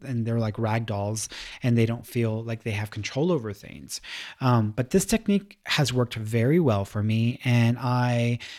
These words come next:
continue to suggest it as often as possible, because it, over time, it not only works, but it also gets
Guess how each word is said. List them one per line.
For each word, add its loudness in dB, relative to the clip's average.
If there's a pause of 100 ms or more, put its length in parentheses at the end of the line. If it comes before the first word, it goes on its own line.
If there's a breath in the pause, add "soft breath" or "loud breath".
(160 loud breath)
continue 4
to -2
suggest 0
it 4
as 4
often 0
as 2
possible, -2 (1040)
because 8
it, 4 (140)
over 6
time, 4
it 0
not 4
only 4
works, 4
but 2
it 4
also 2
gets -6